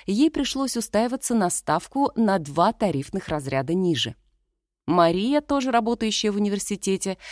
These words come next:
внезапно обнаружила, что за шесть недель до родов количество ее рабочих часов таинственным образом оказалось урезанным наполовину, что позволило работодателю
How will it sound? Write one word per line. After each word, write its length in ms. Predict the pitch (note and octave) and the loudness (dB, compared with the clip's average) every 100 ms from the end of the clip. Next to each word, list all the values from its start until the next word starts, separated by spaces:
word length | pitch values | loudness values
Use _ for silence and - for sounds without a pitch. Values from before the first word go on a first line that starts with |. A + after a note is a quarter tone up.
| - - | -14 -4
внезапно 640 | F#3+ A3 G#3+ G#3 G#3 G3+ | 0 2 4 2 2 0
обнаружила, 580 | F#3+ G3+ G#3+ B3+ G3 F3 | 2 2 2 0 0 0
что 300 | F3+ - F#3+ | -2 -2 -4
за 180 | F3 G3+ | 0 -2
шесть 400 | G3+ F3 C3+ - | 0 -2 -2 0
недель 380 | C#3+ C#3+ E3 E3+ | 0 2 0 2
до 100 | G#3 | 2
родов 380 | C#4 G#3+ D3 - - - | 2 0 -4 -8 -20 -6
количество 560 | - G#3+ D#4 - B3+ B3 | 0 4 2 0 -4 -2
ее 240 | B3+ B3 | 0 2
рабочих 480 | B3 G#3+ D#3 - C#3 | 2 0 -2 -4 -8
часов 420 | - G3+ D4 D4+ - - - | -8 -4 -2 -4 -8 -16 -2
таинственным 720 | A3+ A3 G#3+ - G3 G3+ G#3 | 2 2 0 -2 0 2 0
образом 460 | - B3 E3+ C#3 D#3 | -2 -2 -2 2 0
оказалось 480 | F3+ G#3+ C4+ B3+ - | 2 0 0 -2 0
урезанным 580 | C#4 C#4+ B3+ B3+ C4 B3+ | 0 0 2 2 4 2
наполовину, 680 | B3 B3+ C4 E3 C#3 A#2+ - - | 0 0 0 0 0 0 -4 -14
что 220 | - - E3 | -8 -4 -2
позволило 580 | E3 D3 E3 D3 C#3+ | -2 0 0 0 0
работодателю 760 | C#3+ D3 D3 C3+ G3+ - D3 C3 | 0 -2 -2 -2 -2 -2 -2 -2